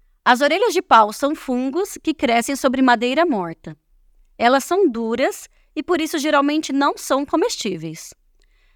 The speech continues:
Mas elas podem ser utilizadas como medicamento. Ainda há quem ache as orelhas de pau tão bonitas que coletam elas pra fazer artesanato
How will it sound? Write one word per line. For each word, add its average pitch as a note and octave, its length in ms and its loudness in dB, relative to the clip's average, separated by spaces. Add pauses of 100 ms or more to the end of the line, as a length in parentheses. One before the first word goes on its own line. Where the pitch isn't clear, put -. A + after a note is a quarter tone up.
Mas D4 480 4
elas F4 240 4
podem F#4 300 4
ser E4+ 180 -2
utilizadas B3 640 2
como C#4 160 0
medicamento. B3+ 840 0 (760)
Ainda A#3 520 2 (320)
há B3+ 120 4
quem E4 260 0
ache C4+ 220 4
as B3 80 -4
orelhas A#3+ 280 0
de A#3+ 100 -2
pau A3 240 4
tão F4+ 360 2
bonitas C4 720 -2 (220)
que D#4 120 -4
coletam D#4+ 560 2
elas G3+ 300 2
pra - 160 -8
fazer G#3 280 -2
artesanato B3 880 0